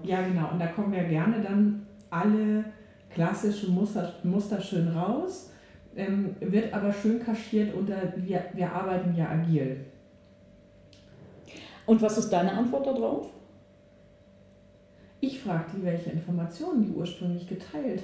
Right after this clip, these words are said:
Speaker 1: haben, was das ausgemacht hat. Und dann frage ich, „Und wo kriegen wir die jetzt her?“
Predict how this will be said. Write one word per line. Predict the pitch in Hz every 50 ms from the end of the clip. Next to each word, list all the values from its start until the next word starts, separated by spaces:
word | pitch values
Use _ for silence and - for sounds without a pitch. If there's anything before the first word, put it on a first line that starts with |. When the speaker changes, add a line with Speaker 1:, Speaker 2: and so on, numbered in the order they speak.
| - -
Speaker 1:
haben, | 175 175 175 175 180
was | 180 185 -
das | - 190 - -
ausgemacht | - 294 311 - - 220 190 185 175 165 - -
hat. | - 190 185 -
Und | - 220
dann | 220 226 220 -
frage | - - 165 160 160 180
ich, | 202 - - - - - - - - -
„Und | 214 208 208
wo | 214
kriegen | 202 - - 196 180 175
wir | 165 165
die | 160 160
jetzt | 160 160 165 - -
her?“ | 294 339 262 170